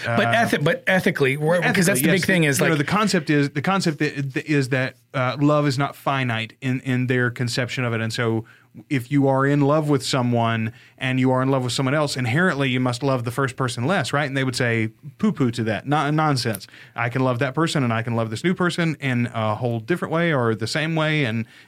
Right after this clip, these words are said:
Speaker 1: uh, I'm not losing the love that I have for the first person."
Speaker 2: Well
Speaker 1: That's the concept of polyamory, basically.
Speaker 2: And in episode thirty-two, Cheating on My Ex,
Speaker 1: Mm.
Speaker 2: I feel like it's a sensationalized title,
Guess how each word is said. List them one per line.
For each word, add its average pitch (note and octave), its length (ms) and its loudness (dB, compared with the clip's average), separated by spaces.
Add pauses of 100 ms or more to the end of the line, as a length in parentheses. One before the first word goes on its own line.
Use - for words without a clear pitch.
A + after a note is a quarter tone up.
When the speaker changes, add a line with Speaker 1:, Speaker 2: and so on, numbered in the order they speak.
Speaker 1:
uh, G2+ 260 -2
I'm A#2+ 140 -2
not A#2+ 180 -2
losing C#3 380 2
the B2 80 0
love B2 220 2
that A#2+ 80 -2
I A2+ 80 -2
have A2+ 140 -4
for G#2+ 60 -14
the G#2+ 80 -8
first G#2 200 -6
person." G2+ 180 -2
Speaker 2:
Well E3 80 4
Speaker 1:
That's E3 220 0
the D#3 80 -2
concept C#3+ 360 -2
of A#2+ 80 -6
polyamory, A2 640 -4
basically. A#2+ 400 -6 (180)
Speaker 2:
And E3+ 140 2
in D#3+ 100 0
episode D3 460 0 (320)
thirty-two, C3 840 2 (520)
Cheating D#3+ 640 0 (100)
on E3 180 2
My D#3+ 220 2
Ex, F#3 400 -2
Speaker 1:
Mm. B2 200 -4 (1300)
Speaker 2:
I C#3+ 80 0
feel D#3 180 2
like C#3 180 0
it's C#3 120 0
a D3 40 2
sensationalized B2+ 1000 2
title, G2+ 420 -2